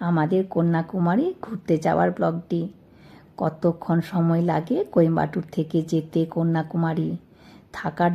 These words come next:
জন্য কেমন রুম পেলাম, কোথায় কোথায় গেলাম, এই সব নিয়ে চলে আসবো পরের ব্লগে। তাহলে ভিডিওটি আজকের মতো এখানেই শেষ করছি, চলে আসবো পরের ভিডিওতে।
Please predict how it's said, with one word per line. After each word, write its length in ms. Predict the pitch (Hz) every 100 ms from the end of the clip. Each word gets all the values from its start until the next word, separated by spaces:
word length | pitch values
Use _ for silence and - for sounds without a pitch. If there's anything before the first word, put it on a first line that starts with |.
| 175
জন্য 220 | 226 214 196 285 -
কেমন 300 | 160 175 190 180
রুম 160 | 175 175 170
পেলাম, 300 | 165 165 170 180 - - -
কোথায় 420 | 165 160 - 220 214 254
কোথায় 340 | 247 254 208 220 196
গেলাম, 300 | 170 160 170 180 - -
এই 80 | 180 170
সব 160 | 180 170 170
নিয়ে 160 | 165 160
চলে 180 | 175 170 165
আসবো 280 | 151 - 233 359 -
পরের 280 | - 160 160
ব্লগে। 340 | 160 175 180 - - - - - - - -
তাহলে 320 | 160 160 170 175
ভিডিওটি 460 | 180 160 175 170 214 240 202
আজকের 300 | - 208 196
মতো 220 | 190 180 339 453 -
এখানেই 400 | 190 180 170 165 156
শেষ 140 | 156 151 -
করছি, 360 | 175 - 208 175 170 - -
চলে 240 | 180 170 175
আসবো 320 | 196 - - 339 539 -
পরের 280 | - 185 175 170
ভিডিওতে। 460 | 175 - - -